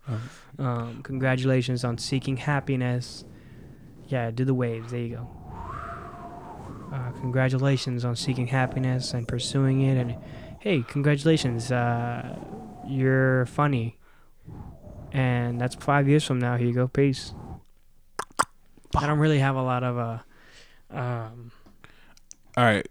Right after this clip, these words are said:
Speaker 1: Can I,
Speaker 2: outlook from
Speaker 1: can
Speaker 2: it.
Speaker 1: I give you a quick, like, a quick question?
Speaker 2: Yeah.
Speaker 1: Ideally, in five years, where are you? Like, a best case scenario of everything, if all the dominoes fell your way, where are you in five years?
Speaker 2: I'm still hosting this podcast, but in a better setup,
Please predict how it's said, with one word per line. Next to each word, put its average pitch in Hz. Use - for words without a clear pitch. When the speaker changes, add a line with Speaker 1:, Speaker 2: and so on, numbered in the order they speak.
Speaker 1:
Can 123
I, 117
Speaker 2:
outlook 131
from 127
Speaker 1:
can 127
Speaker 2:
it. 123
Speaker 1:
I 127
give 131
you 120
a 110
quick, 123
like, 110
a -
quick -
question? 131
Speaker 2:
Yeah. 127
Speaker 1:
Ideally, 120
in 110
five 107
years, 92
where 92
are 101
you? -
Like, 107
a 113
best -
case 120
scenario 98
of 82
everything, 123
if -
all 123
the 131
dominoes 113
fell 104
your 101
way, 98
where 101
are 78
you 85
in -
five -
years? -
Speaker 2:
I'm 143
still -
hosting 135
this 127
podcast, 135
but 135
in 123
a -
better 127
setup, 156